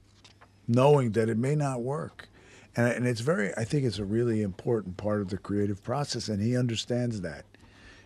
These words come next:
You know, um, for example, we never rehearsed, you know? And, you know, at a certain point,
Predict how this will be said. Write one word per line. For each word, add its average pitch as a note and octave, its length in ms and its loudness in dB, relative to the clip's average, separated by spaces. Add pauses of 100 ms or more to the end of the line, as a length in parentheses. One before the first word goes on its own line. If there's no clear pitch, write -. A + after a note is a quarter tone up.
(100)
You G#2 120 2
know, F#2 260 0 (840)
um, F#2+ 340 -2 (320)
for G#2 220 -2
example, G2 360 2
we G#2+ 120 4
never A2 240 4
rehearsed, G2 640 -6 (1200)
you G#2 100 0
know? G2+ 220 0 (580)
And, A#2+ 420 2
you E3+ 120 4
know, B2+ 160 4
at A2+ 80 4
a A2 60 0
certain C#3+ 360 4
point, F#3+ 460 2